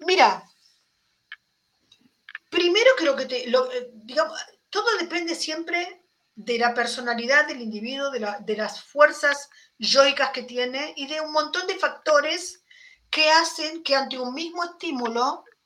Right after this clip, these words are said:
unas personas desarrollen una cosa y otras personas no. Pero cuando estamos hablando de un proceso patológico y estamos hablando de un, eh,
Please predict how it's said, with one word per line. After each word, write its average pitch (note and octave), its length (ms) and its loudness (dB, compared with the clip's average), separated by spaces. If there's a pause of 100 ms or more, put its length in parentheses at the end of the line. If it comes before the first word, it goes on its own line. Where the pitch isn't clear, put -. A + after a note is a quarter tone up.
(380)
unas D#4 280 4
personas C#4+ 460 2
desarrollen A#3+ 800 -2
una E4 260 0
cosa F4+ 240 -4
y D4+ 60 -2
otras B3 220 0
personas A3 460 -8
no. - 220 -18 (1200)
Pero C4 640 0 (300)
cuando G#3 220 -8
estamos F#4 360 2
hablando D4+ 360 0
de B3 100 -6
un A#3 140 -4
proceso A3+ 600 -6
patológico G3+ 920 -6 (1700)
y A3+ 120 -4
estamos C#4 340 0
hablando C4+ 460 2
de A3 200 -2
un, A3+ 680 -6
eh, G3+ 380 -10